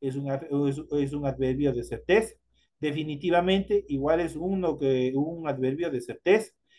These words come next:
De hecho, o efectivamente, es de certeza. Probablemente estoy dando una probabilidad, no estoy al cien por ciento afirmando, estoy dando una determinada certeza.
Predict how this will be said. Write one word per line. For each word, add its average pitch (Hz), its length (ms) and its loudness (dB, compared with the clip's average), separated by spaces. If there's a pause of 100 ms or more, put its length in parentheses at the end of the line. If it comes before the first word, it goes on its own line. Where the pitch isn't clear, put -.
(140)
De 147 300 6
hecho, 185 240 4
o 143 80 4
efectivamente, 143 840 -2
es 131 100 -2
de 127 80 -4
certeza. 185 640 2 (500)
Probablemente 185 1080 4
estoy 165 280 0
dando 175 400 2
una 180 320 2
probabilidad, 147 960 2
no 147 280 -8
estoy 160 320 -2
al 151 180 -2
cien 151 180 -12
por 151 160 -8
ciento 131 440 -8 (100)
afirmando, 135 680 2 (340)
estoy 131 280 0
dando 147 360 2
una 156 180 -4
determinada 127 640 -4
certeza. 185 520 2